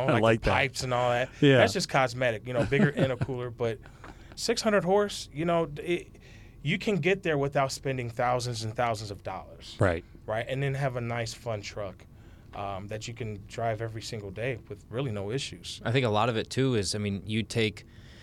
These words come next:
Speaker 3: take an L B seven, first generation Duramax, you know, if we're talking about, you know, your L five P comparison. I mean, you wanna make six hundred horse. I mean, that's a trans, that's a turbo,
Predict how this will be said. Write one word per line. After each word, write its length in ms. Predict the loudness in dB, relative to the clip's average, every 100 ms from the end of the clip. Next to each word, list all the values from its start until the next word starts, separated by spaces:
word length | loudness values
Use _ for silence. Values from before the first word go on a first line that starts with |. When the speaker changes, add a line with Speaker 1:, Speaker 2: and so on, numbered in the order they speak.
| -20 -20 -8
Speaker 3:
take 220 | 2 2 4
an 60 |
L 100 | 4
B 100 | 4
seven, 300 | 2 0 -2
first 260 | -2 -2 2
generation 400 | 2 4 2 0
Duramax, 500 | 0 0 0 -2 -4
you 60 |
know, 60 | -4
if 100 | -4
we're 80 | -6
talking 280 | -2 -4 -2
about, 240 | -2 -2
you 80 | -4
know, 140 | -6 0
your 180 | 2
L 140 | 4 2
five 200 | 0 -2
P 140 | -4
comparison. 560 | -4 0 2 2 -2 -4
I 280 | -8 -20 -8
mean, 120 | -2
you 80 | 0
wanna 140 | 2 0
make 180 | -2
six 200 | -2 -2
hundred 200 | -2 0
horse. 260 | 2 0 0
I 40 |
mean, 180 | -4 -4
that's 200 | -2 -2
a 40 | -2
trans, 600 | 0 0 0 -2 -6 -6
that's 200 | -4 -2
a 60 | -2
turbo, 560 | 0 0 2 0 0